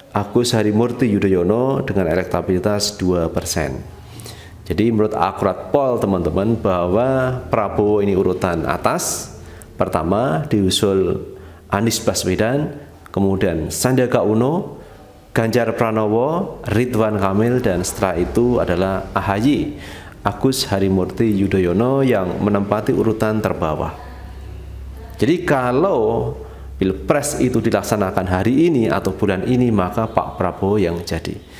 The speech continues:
Tetapi kita akan melihat, teman-teman, perkembangan politik selalu dinamis, selalu bergerak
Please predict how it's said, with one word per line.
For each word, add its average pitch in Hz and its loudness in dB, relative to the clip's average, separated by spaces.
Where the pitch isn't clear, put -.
Tetapi 110 2
kita 139 2
akan 120 -2
melihat, 104 2
teman-teman, 87 0
perkembangan 101 0
politik 98 0
selalu 87 0
dinamis, 82 -2
selalu 90 0
bergerak 95 -2